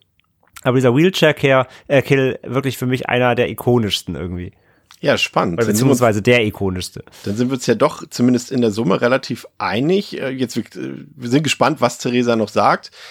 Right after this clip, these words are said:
Speaker 2: Ähm, aber jetzt bei uns dreien wäre dann quasi der Kill an Mark ganz klar Platz eins, der, äh, Adrians, äh, Stickstoff-Schockfrost auf Platz zwei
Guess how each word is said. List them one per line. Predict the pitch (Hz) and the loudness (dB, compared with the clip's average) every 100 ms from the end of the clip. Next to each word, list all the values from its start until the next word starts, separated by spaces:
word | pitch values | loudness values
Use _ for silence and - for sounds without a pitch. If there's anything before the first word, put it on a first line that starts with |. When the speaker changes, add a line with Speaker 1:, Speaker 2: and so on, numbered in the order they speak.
| - _ | -20 _
Speaker 2:
Ähm, | - 117 120 123 - | 0 2 2 0 0
aber | 107 113 123 123 | 0 2 4 4
jetzt | 120 113 - - | 2 -2 -6 -2
bei | 117 | 0
uns | 143 127 | 0 -4
dreien | 104 98 123 165 | -2 0 2 2
wäre | 139 139 | 2 2
dann | 127 123 | 2 0
quasi | 127 131 117 | 0 0 0
der | 120 | -2
Kill | - 143 | 0 2
an | 143 120 | 2 4
Mark | 107 104 170 - 156 | 2 2 -2 -4 -4
ganz | 123 - | -4 -4
klar | - 120 113 | 0 2 2
Platz | 110 123 104 | 0 -4 -4
eins, | - 104 139 220 - - - | -2 0 2 0 -2 -6 -4
der, | 117 107 107 104 | 2 4 2 0
äh, | 113 107 110 120 | -2 -2 -2 -2
Adrians, | 120 117 113 - - | 2 2 2 0 -2
äh, | 117 107 113 | 0 2 2
Stickstoff-Schockfrost | - 135 - - 127 - - 135 - - 120 - | 0 -4 -2 2 0 0 -2 -2 -4 -2 -2 -2
auf | 113 | -6
Platz | - 101 | -6 -4
zwei | - 107 131 | 0 2 2